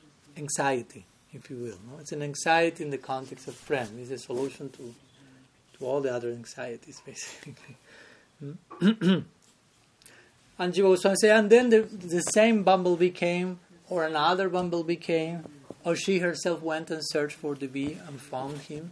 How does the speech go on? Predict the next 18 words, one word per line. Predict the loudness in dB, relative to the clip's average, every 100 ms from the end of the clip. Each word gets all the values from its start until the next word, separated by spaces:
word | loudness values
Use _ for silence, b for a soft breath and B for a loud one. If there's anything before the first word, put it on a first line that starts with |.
| -18 -20 -20 -18 -16
Hmm? | -16 -18 -20 -4 -2
And | 0
in | 0
joy, | 2 2 2
she's | -2 -4 -4 -6
speaking | -16 -14 -12 -10 -10
this | -10 -10
verse | -6 -6 -8
here. | -12 -16 -20 -20 -20
Shri | -18
Radha | -18
is | -18
speaking | -18 -18 -14
this | -12 -12
verse. | -12 -20 -20 -18
Hmm? | -18 -18 _ _ b b b b b b b b b _ _ _ _ _
So, | -14 -12 -8 -6 -6 -8 _ _ _ _
<clears throat> | 0 0 -2